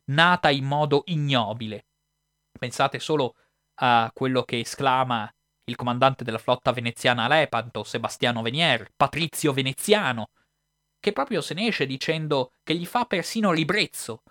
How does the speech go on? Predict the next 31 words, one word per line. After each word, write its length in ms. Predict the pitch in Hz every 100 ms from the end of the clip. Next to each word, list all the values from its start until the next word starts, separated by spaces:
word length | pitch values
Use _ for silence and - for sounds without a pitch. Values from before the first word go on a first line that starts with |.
| _ _
combattere 680 | - 147 143 175 - 170 147
contro 680 | - 143 139 135 135 127 123
un 100 | 135
popolo 520 | - 170 156 139 120 _ _ _
che 100 | -
non 140 | 139 135
conosce 480 | 139 139 139 147 -
conti, 520 | 151 147 117 - 110 _ -
né 180 | 143 151
cavalieri, 720 | 151 123 127 135 135 120 107 - _ _
né 160 | 135 151
gentiluomini. 880 | 135 127 123 120 127 113 110 101 _ _ _ _ _ _ _ _ -
In 100 | 175
questo 300 | 240 226 214
impero 340 | 180 190 226
ottomano 720 | 202 - 202 247 220 165 120 -
che 120 | 190
appunto 400 | - 226 214 170
non 120 | 170
conosce 540 | 165 196 226 - 147 120
una 220 | 127 123
vera 160 | 147
e 40 | 127
propria 300 | 139 - 123
gerarchia, 720 | 131 117 113 - 113 - - _ _ _ _ _
che 80 | 151
al 80 | 165
contrario 400 | 190 220 220 196
dell'Occidente 680 | 196 175 - 208 202 180
non 140 | 156 160
conosce 640 | 156 156 175 - 123 107